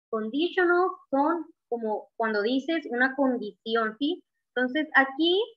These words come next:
te ponen un ejemplo. Si tú estudias mucho o si tú estudias bien, tú pasarás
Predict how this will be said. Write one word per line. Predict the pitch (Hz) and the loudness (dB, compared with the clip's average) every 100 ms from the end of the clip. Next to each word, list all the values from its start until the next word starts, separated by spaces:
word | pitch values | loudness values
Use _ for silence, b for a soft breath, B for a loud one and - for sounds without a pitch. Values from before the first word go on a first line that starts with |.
| _ _ _ _ _ | _ _ _ _ _
te | 254 | -2
ponen | 247 247 | 2 2
un | 285 | 4
ejemplo. | 285 294 302 320 302 220 - _ _ _ _ _ | 2 0 -2 -2 -2 -6 -8 _ _ _ _ _
Si | 285 277 285 | -2 -2 -2
tú | 339 359 415 466 466 _ | -2 2 2 0 -4 _
estudias | 214 214 _ 269 302 302 320 330 320 _ _ _ _ _ _ _ _ _ | -14 -14 _ -4 -2 -2 -2 -2 -8 _ _ _ _ _ _ _ _ _
mucho | 240 311 311 302 269 | 2 4 4 2 2
o | 240 240 | 2 0
si | 190 | -2
tú | 226 | -2
estudias | 233 262 254 247 220 | 0 -2 2 0 0
bien, | 254 320 294 320 320 _ _ _ _ _ _ | -2 0 2 0 -6 _ _ _ _ _ _
tú | 294 311 349 370 | 0 2 2 2
pasarás | - 269 240 208 233 311 | 2 2 2 4 6 6